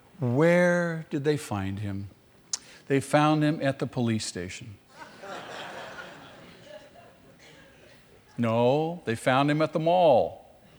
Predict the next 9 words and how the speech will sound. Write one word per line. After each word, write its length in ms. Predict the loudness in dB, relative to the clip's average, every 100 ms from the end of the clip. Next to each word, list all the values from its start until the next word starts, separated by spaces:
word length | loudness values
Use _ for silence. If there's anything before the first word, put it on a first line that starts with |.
| -20 -20 -20 -20 -20 -20 -20 -20 -20 -20 -16
No, 840 | -10 -6 0 2 4 4 2 0 -6 -18 -20 -20 -20 -4
they 120 | 0
found 400 | 2 4 4 6
him 140 | 4 4
at 160 | 4
the 80 | 4
skateboard 1200 | 0 -2 0 6 8 8 2 -4 2 4 4 0
park. 560 | 0 2 2 -2 -8 -16 -16 -16 -16 -14 -14 -16 -16 -18 -20 -20 -18 -12
No. 680 | -8 -4 0 2 4 2